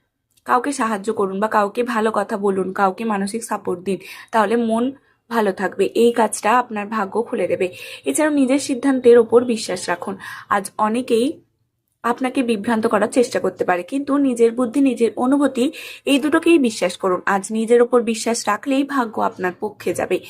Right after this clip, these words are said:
এছাড়াও পুরনো কাজ শেষ করার চেষ্টা করুন। যে কাজগুলো অনেক দিন ধরে আটকে ছিল, ফাইল, টাকা পয়সা, কথা বলা, সিদ্ধান্ত, আজ অত্যন্ত বা অত্যন্ত গুরুত্ব দিয়ে এই কাজগুলো শুরু করুন। শুরু করলেই অর্ধেক কাজ হয়ে যাবে।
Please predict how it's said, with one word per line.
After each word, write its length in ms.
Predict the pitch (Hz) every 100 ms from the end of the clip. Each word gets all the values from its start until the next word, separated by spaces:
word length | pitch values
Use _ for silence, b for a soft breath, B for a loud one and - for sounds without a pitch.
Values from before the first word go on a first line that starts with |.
| B B B
এছাড়াও 300 | 240 233 226
পুরনো 380 | 220 254 262 277
কাজ 240 | 269 277
শেষ 300 | - 269 240
করার 260 | - 202 202 -
চেষ্টা 300 | 196 - 170
করুন। 220 | 175 170 B B B 233
যে 140 | 277
কাজগুলো 360 | 277 277 294 -
অনেক 280 | 269 285 277
দিন 140 | 302
ধরে 200 | 302 320
আটকে 300 | 294 - 226
ছিল, 320 | 220 208 220 269 B B _
ফাইল, 300 | 240 214 214
টাকা 240 | 202 190
পয়সা, 400 | 202 196 196 208 196
কথা 260 | 190 233
বলা, 240 | 214 202 202
সিদ্ধান্ত, 500 | 214 190 214 202 208
আজ 260 | 208 196 - -
অত্যন্ত 640 | 233 - 277 277 277 320 370 - _ _ _ _ _ _ _ _ _ _ _ _ _ _ _ _ _ _
বা 100 | 226
অত্যন্ত 440 | - 247 - 294 294
গুরুত্ব 360 | 247 240 285
দিয়ে 120 | 277
এই 80 | 277
কাজগুলো 380 | 269 196 202 196
শুরু 240 | - 196
করুন। 240 | 175 180 175
শুরু 220 | - 220
করলেই 320 | 226 214 262
অর্ধেক 300 | 285 196 214
কাজ 220 | - 160 196
হয়ে 140 | 165
যাবে। 220 | 165 170